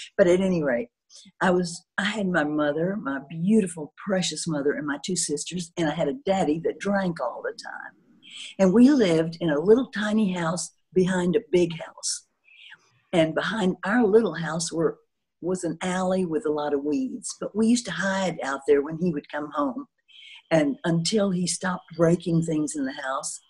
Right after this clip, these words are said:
uh, we wouldn't go back in to go to sleep. So close to our house, there was a park. And I was in the park one day. I was twelve years old. And I was saying to God,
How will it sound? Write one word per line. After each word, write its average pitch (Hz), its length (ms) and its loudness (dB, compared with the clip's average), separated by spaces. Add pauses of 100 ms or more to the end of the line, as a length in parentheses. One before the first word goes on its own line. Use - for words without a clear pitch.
(320)
uh, 143 260 0
we 180 140 6
wouldn't 156 320 2
go 143 120 6
back 139 260 0
in 135 160 -2
to 131 60 -4
go 127 120 -4
to 131 120 -6
sleep. - 360 -8 (540)
So 233 180 4 (560)
close 285 340 2
to - 160 -4
our 208 140 -2
house, 202 360 -4
there 196 120 2
was 185 160 -2
a 180 60 -6
park. 170 480 -8 (260)
And 190 120 0
I 185 80 2
was 202 160 0
in 220 120 2
the 226 60 2
park 175 300 -8
one 156 180 -6
day. 147 100 4
I 151 80 -4
was 160 140 -10
twelve 156 320 0
years 165 240 -2
old. 139 300 0 (360)
And 180 100 4
I 165 60 6
was 196 240 2
saying 160 320 0
to 170 60 -10
God, - 500 -6